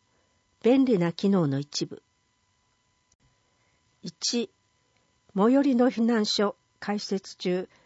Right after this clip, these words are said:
へのルート表示機能。二、避難情報のプッシュ通知機能。三、危険な場所の確認。これは無料ですが、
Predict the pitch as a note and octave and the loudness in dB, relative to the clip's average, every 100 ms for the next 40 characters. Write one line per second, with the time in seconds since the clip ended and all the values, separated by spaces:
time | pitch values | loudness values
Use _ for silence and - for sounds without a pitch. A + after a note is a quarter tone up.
0 | _ A#3 A#3 E3 - G3+ B3 C4 B3 A3+ | _ 2 2 0 -4 -2 0 2 2 2
1 | A#3 A3+ G#3 - G3 E3+ B2 - _ _ | 2 2 0 -6 -2 0 -2 -6 _ _
2 | _ _ _ _ _ _ _ _ _ _ | _ _ _ _ _ _ _ _ _ _
3 | _ _ _ _ _ G#3+ A3 A3 _ _ | _ _ _ _ _ 0 0 0 _ _
4 | _ _ _ _ - G#3+ B3 C#4 C4 C4+ | _ _ _ _ -4 2 4 4 4 4
5 | B3+ B3+ G#3+ F#3 D#3 E3+ _ _ - F#3+ | 4 2 0 2 0 -2 _ _ -4 -4
6 | - C4 - B3+ B3 - - G#3 F#3+ D#3+ | -2 -4 -2 -2 -2 -4 -6 -2 0 0
7 | B2+ - _ _ _ _ _ _ _ _ | -4 -10 _ _ _ _ _ _ _ _
8 | _ _ _ - - - G3+ G3 - _ | _ _ _ -20 -8 -2 0 -2 -8 _
9 | _ _ _ _ _ - - C#4 C4+ C4 | _ _ _ _ _ -8 0 4 4 6
10 | B3+ A#3 A3 A3 G#3+ G#3+ - F3 - F3+ | 4 4 2 0 0 -2 -6 -6 -4 -2
11 | D#3 D#3+ _ _ _ _ _ _ _ _ | -2 -6 _ _ _ _ _ _ _ _
12 | _ _ _ _ _ _ _ _ _ _ | _ _ _ _ _ _ _ _ _ _
13 | _ _ A3 A#3+ A#3+ A#3 A3 B3 B3+ B3 | _ _ -2 0 2 2 2 4 2 2
14 | A#3+ G3+ F#3 F3+ | -2 -2 -2 -4